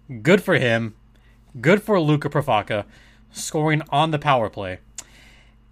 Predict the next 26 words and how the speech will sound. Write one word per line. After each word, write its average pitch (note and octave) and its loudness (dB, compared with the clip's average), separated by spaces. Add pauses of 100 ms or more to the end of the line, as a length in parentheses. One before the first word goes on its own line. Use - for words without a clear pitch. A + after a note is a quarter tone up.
(160)
And A#2 0
that C3 2
made C3 2
it C3+ 0 (260)
three C3 0
nothing, C#3+ 0 (960)
just B2+ -4
like A#2 -2
that. G#2 -6 (1300)
Those D#3+ 2
three B3 -2
goals C#3+ 0 (800)
came D#3+ 0 (240)
within C#3+ 0
maybe C3+ 0
two F#3 -6
minutes D3+ 0
of G#2+ -10
each G#2 -8
other. F#2+ -8
No, B2+ -4 (580)
more E3+ 0
like E3+ 2
three, E3 0
four C#3+ 0
minutes. F#2+ -10